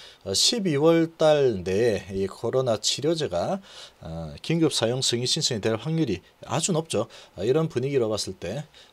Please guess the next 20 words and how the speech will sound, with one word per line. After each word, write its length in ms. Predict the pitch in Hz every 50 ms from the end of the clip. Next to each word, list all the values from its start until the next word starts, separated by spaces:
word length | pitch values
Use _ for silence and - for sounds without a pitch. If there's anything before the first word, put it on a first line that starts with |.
| _
어, 80 | - 80 -
추세는 520 | - - - 202 202 - 285 302 170 110 92
계속 460 | - - 101 98 107 120 - 190 185 -
치고 440 | - - - 214 - 196 196 185
갈 200 | 185 196 196 185
가능성이 380 | 180 - 113 110 120 - 131 113
상당히 480 | - - - - 147 165 175 226 247 202
높다 320 | 160 180 - - - 104
이렇게 380 | 107 143 - - 90 98 117 110
보여집니다. 520 | - - 110 127 143 117 92 85 85 - - - - - - - - -
자, 140 | - - 123
오늘 320 | 165 196 202 196 185 170
같은 540 | 160 156 160 - - 156 151 151 147 147 131
분위기에도 720 | - - 113 123 147 160 139 139 127 104 95 - 113 110 110
이렇게 260 | 117 123 123 - -
올라섰기 600 | 107 120 147 151 139 127 117 - 160 160 - 139
때문에, 480 | - - 104 90 85 82 85 117 170 165 - - - - - _ -
에, 300 | 90 85 85 85 82 80 _ _ _ _ _ _ _ _ - - _ _ _ _ _ _ _ - - _ _ _ _ - - - - - _ -
월요일 500 | - 117 165 214 247 247 226 185 143 123
날 420 | 139 139 123 95 82 78 - _